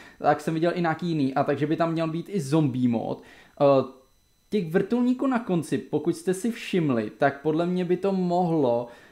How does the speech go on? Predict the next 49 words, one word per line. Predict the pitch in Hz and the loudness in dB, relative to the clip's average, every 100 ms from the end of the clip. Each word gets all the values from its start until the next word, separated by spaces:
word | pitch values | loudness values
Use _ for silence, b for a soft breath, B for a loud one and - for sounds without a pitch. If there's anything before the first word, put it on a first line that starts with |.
| B | B
eh, | 139 139 | 0 2
naznačovat, | 147 151 175 165 185 180 | 2 2 0 0 0 0
že | |
by | 165 | 0
tam | 180 180 | 0 0
mohl | 165 | 0
být | 170 175 | -2 -2
ten | 196 | -2
Battle | 170 160 190 | 0 2 2
Royale, | 170 123 113 117 | 4 4 2 2
ale | 107 135 143 | 2 2 2
to | 165 | -2
si | 190 | -2
nejsem | 185 185 196 | -2 -2 -4
úplně | 185 190 190 | -2 0 -2
jistý, | 180 139 | 0 2
hlavně | 135 147 160 | 2 2 0
ho | |
nikde | 170 165 175 | -2 -2 0
nezmiňovali, | 180 143 151 151 143 143 | 0 0 0 2 2 2
zmiňovali | 135 147 156 156 | 0 -2 -2 -2
zatím | 151 151 165 | -2 -2 -2
jenom | 165 170 | -2 -4
Team | 156 180 | -4 0
Deathmatch, | 160 127 127 - | 2 2 0 -4
pokud | 139 139 131 | -8 -6 -4
se | 139 | 0
nemýlim, | 131 127 120 113 127 B B B | 0 2 0 -4 -8 B B B
a | 139 143 | 2 2
možná | 143 139 165 | 2 0 0
ještě | 165 - | 0 0
jeden | 180 165 156 | 2 2 2
další | 147 143 139 | 2 0 0
mod, | 123 | 0
na | 127 131 | 0 -2
který | 156 143 | -4 -4
si | 165 | -4
teď | 165 | -2
nespomínám, | 165 151 143 131 117 113 - B B B | -4 -4 -2 0 0 -2 -6 B B B
ale | 139 143 147 | 4 6 6
pokud | 151 151 180 | 4 2 2
by | 175 | 2
tam | 190 185 | 2 2
ten | 202 | 2
Battle | 180 180 | 2 2
Royale | 180 175 175 175 | 2 2 2 0
mod | 165 175 185 | -2 -2 -2
nebyl, | 165 156 151 | -4 -2 0
tak | 156 165 - | -2 -4 -8